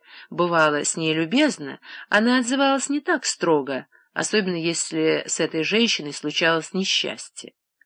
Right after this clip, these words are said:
Искусно защищая её, госпожа Сван говорила:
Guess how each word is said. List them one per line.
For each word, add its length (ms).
Искусно 580
защищая 760
её, 380
госпожа 520
Сван 380
говорила: 680